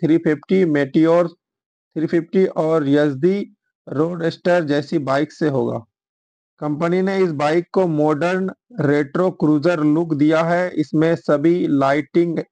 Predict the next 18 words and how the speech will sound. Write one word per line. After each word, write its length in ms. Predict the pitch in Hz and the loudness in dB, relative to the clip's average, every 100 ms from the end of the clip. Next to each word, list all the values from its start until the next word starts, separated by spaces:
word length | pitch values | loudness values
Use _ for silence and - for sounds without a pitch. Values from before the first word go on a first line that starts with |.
| _ - | _ -2
एलईडी 380 | 151 160 156 175 | 2 2 2 2
में 160 | 165 | 2
लगाई 360 | 151 139 147 156 | 0 0 0 2
गई 220 | 151 156 | 2 2
है। 220 | 160 160 | 2 2
बाइक 300 | 151 135 143 - | 2 0 0 0
में 160 | 165 165 156 | -2 0 0
एलईडी 400 | 143 147 160 165 | 0 2 2 2
हेडलाइट 560 | 131 135 135 139 160 - | 0 0 0 0 0 -2
के 120 | 156 143 | -2 0
साथ 300 | - 147 165 _ _ _ _ - | -2 -4 -4 _ _ _ _ -8
एलईडी 400 | 165 147 147 170 | -2 0 2 2
डीआरएल्स 720 | 151 151 147 147 165 175 - - _ _ | 4 2 4 2 0 -2 -4 -20 _ _
और 320 | 151 147 151 - | -2 0 -2 -2
टर्न 240 | 160 170 165 160 | -2 0 0 0
इंडिकेटर्स 720 | 156 156 156 151 180 165 147 | 2 2 0 0 0 0 0
भी 340 | 143 170 - - | 2 0 -2 0
एलईडी 580 | 151 156 151 180 175 | 0 0 0 0 -2